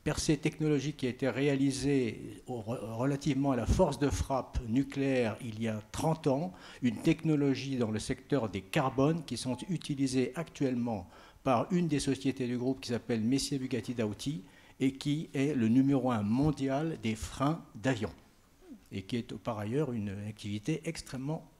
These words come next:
lucrative. Donc, euh, je voudrais à cet égard rendre hommage aux efforts qui ont été faits par les gouvernements successifs, de droite et de gauche d'ailleurs, depuis quarante ans pour permettre à Safran, et je pense que Safran n'est pas un cas unique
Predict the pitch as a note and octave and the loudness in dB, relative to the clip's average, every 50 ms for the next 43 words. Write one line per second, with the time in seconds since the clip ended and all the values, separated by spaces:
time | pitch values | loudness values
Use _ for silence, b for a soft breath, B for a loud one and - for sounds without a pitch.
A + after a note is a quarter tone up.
0 | _ - D3+ F3+ - - C3 - - - F2 D2 A#1 - - B B B B B | _ -10 -8 -6 -4 -4 -6 -6 -6 -12 -16 -16 -18 -20 -20 B B B B B
1 | B B B B B B - C#3 D#3 E3 D#3 - - - - - C#3 C#3 C3+ B2+ | B B B B B B 4 6 6 6 6 4 0 -6 -2 2 4 4 4 4
2 | A#2+ B2 D#3 D#3 D#3+ D#3+ D3 C3+ - - - - - - C#3+ C#3+ - D#3+ C#3+ - | 4 4 4 6 6 6 6 4 2 -4 -10 -8 -2 0 0 2 2 2 2 4
3 | C#3 B2+ C3 D#3+ E3+ F3+ E3 - A2 C#3 F3 F#3 F3 D3 D#3+ D3+ C#3 B2+ A2 G2 | 2 4 6 6 6 6 4 4 4 4 6 6 8 6 8 6 6 6 4 2
4 | F#2 - - - - C#3+ D3 C3 B2 B2+ A2 - - D3 D#3 D#3 D3 - - - | -2 -4 -8 -4 -2 -2 0 0 -2 -4 -4 0 2 4 4 4 2 0 -2 0
5 | C3+ B2 A#2 - B2+ A#2 - - - C3+ A#2+ A#2 - - D#3+ D#3+ D#3 C#3 A#2 - | 0 0 2 0 0 0 0 2 2 2 2 0 2 4 4 4 4 2 -2 -4
6 | - - A#2+ A#2 C3 D3+ D3 D3+ D3 C3+ D3+ C#3 C#3 C#3 C3+ C#3 C#3 C3+ - - | -6 -8 -4 0 0 2 2 2 0 2 2 2 2 2 0 0 -2 -2 -4 -6
7 | G#3+ - - - D3 C3+ - - - G2+ B2 B2+ A#2 A2 B2+ B2 A#2 B2+ B2 A#2+ | -6 -6 -4 -4 -4 -4 -4 -4 -6 -6 -8 -8 -8 -8 -8 -6 -4 -4 -4 -4
8 | - G2 F2+ E2 F2+ G2+ C#3 - - - F2+ F2+ G#2+ C#3+ F#3 G#3 E3+ B B B | -4 -4 -4 -2 -2 -2 -4 -4 -6 -10 -8 -4 -4 -4 -4 -4 -8 B B B
9 | B B B - C3 - - - A#2+ A2+ - - F3+ E3+ D3 D3 C#3+ C#3 - - | B B B -6 -6 -6 -4 -6 -8 -2 0 2 2 4 2 2 0 -2 -2 -4
10 | D3 C3 D3+ F3 F#3+ - - - - C3 - - - - D#3 C3+ C#3 C#3+ C#3+ D3+ | -4 -2 -2 -4 -6 -10 -8 -4 -4 -4 -4 -2 2 2 2 4 4 2 2 0
11 | - - - - B2 A#2+ - - - D#3+ D#3 - - - - C3 C3+ E3 F#3 F#3 | -2 -6 -6 -6 -4 -2 -2 -2 0 0 -2 -2 -4 -4 -2 -2 0 0 -2 -4
12 | - A2 G2+ F#2+ F2+ F#2 F#2+ - - A2+ A2+ A2 - - F2 F2+ G#2 F#2+ - - | -6 -8 -12 -12 -12 -14 -14 -10 -8 -8 -8 -8 -10 -10 -8 -8 -8 -8 -10 -6
13 | - A2+ G2+ F#2+ F2+ - - G#2+ F2+ E2+ F#2 - - - F#2+ G#2 A2 A2 C#3 G3 | -4 -4 -4 -4 -6 -8 -8 -6 -6 -6 -8 -8 -6 -6 -4 -2 -2 0 -2 -2
14 | A3+ - - - | -2 -4 -10 -14